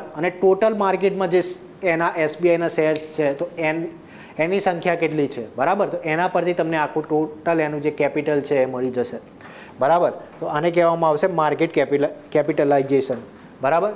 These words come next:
ચલો, આ સાતમા નંબરની કંપની બની છે. તો આગળ છ કંપનીઓ કઈ છે? એક છે Reliance Industries, ત્યારબાદ છે ટી સી એસ, ત્યારબાદ છે એચ ડી એફ સી બેંક, ત્યારબાદ છે ભારતી એરટેલ, ત્યારબાદ છે Infosys અને આઈ સી આઈ સી આઈ બેંક.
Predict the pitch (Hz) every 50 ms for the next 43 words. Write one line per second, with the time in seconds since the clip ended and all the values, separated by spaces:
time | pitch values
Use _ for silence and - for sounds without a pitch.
0 | - - 190 180 160 123 - - 160 156 - 180 175 175 196 196 196 196 196 190
1 | 190 190 196 190 196 185 185 190 180 185 185 180 180 180 180 170 - 180 180 180
2 | - 185 170 156 147 175 170 170 - - - - 165 180 190 190 190 - - -
3 | - 165 160 156 170 165 175 170 165 170 165 165 160 156 170 175 170 156 151 156
4 | - 165 156 156 151 151 156 160 160 156 - 165 156 156 165 156 160 - 165 175
5 | 170 - - - - - - - - - 151 156 160 165 165 165 165 - 175 165
6 | 170 175 170 156 - - 185 185 190 190 190 - - 170 160 156 165 160 156 -
7 | 160 151 147 143 - 151 160 156 156 147 - - 147 135 147 156 160 170 165 -
8 | - - - - - - - - 156 156 160 170 165 165 - 175 156 127 123 131
9 | 139 139 139 - 170 170 165 160 156 156 151 165 180 185 196 - - - - -
10 | - 143 143 147 156 156 151 151 - 170 185 175 - - 185 180 185 165 175 208
11 | 202 190 - 185 180 165 - - - 147 143 156 175 156 147 139 139 - 165 160
12 | 139 131 127 131 135 131 127 139 - - - - 139 131 113